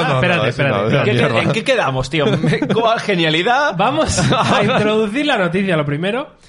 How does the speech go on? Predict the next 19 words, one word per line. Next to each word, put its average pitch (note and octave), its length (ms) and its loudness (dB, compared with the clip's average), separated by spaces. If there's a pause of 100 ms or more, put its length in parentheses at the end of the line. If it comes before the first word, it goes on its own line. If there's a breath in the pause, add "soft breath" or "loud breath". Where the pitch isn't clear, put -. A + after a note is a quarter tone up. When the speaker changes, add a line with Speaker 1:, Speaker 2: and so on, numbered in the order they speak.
(180 soft breath)
Speaker 2:
Y E3 60 -4
es G3+ 100 -6
que, A3+ 140 -2 (240)
eh, E3 200 -2
esta F3 160 -6
semana, A3 560 -4
eh, C#3+ 280 -2
parece D3 440 -6
que F#3 120 -4
todo F#3 160 -6
el F#3 80 -2
mundo F#3+ 240 -4
se F#3 100 -8
ha F3 40 -8
hecho E3+ 200 -10
eco E3+ 200 -8
de D3+ 60 -6
lo F#3 80 -4
mismo, B3 360 -4